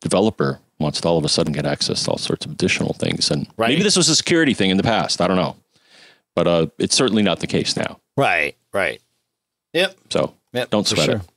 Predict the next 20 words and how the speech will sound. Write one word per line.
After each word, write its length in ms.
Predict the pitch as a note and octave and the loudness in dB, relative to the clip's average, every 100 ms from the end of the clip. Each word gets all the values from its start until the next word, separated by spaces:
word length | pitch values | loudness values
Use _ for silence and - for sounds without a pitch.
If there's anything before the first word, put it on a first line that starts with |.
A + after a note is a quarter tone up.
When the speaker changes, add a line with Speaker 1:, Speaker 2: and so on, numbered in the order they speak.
| _ - | _ -2
Speaker 2:
Don't 160 | A#2 A2 | 0 2
sweat 220 | A#2 A2 | 2 2
it. 120 | - _ - | 0 _ -2
Yeah, 160 | F#2+ G#2 | 2 2
yeah, 220 | G#2 G2+ | 2 4
yeah. 240 | G2 D#2 D#2 _ _ _ _ _ _ _ _ _ _ _ _ _ - - - - - - - - _ | 2 0 -2 _ _ _ _ _ _ _ _ _ _ _ _ _ -12 -10 -12 -14 -16 -18 -18 -20 _
All 80 | C3 | 2
right. 960 | D3+ F3 F#3 F3+ D3+ - - - - - _ D3+ | 4 4 4 4 2 2 0 0 -4 -10 _ 0
Um, 920 | E3+ F#3+ F#3 F#3+ F#3 F3+ F#3 F3 - - | 2 4 4 4 4 4 2 0 -2 -2
and 120 | F#3+ | 0
then 100 | G#3 | 2
we 100 | G#3+ | 2
had, 640 | F#3+ A3+ A#3+ B3 A#3+ G3+ - - _ _ | 2 2 2 2 2 0 -4 -12 _ _
we 140 | F3 D4 | -2 -2
had 160 | - | -4
one 320 | - A#2 B2 - | -10 -2 -2 0
other 220 | - E3 E3+ | 0 2 0
thing 280 | - C#3+ | 2 2
in, 240 | A#2 B2 - | 2 0 -2
uh, 120 | B2+ | -2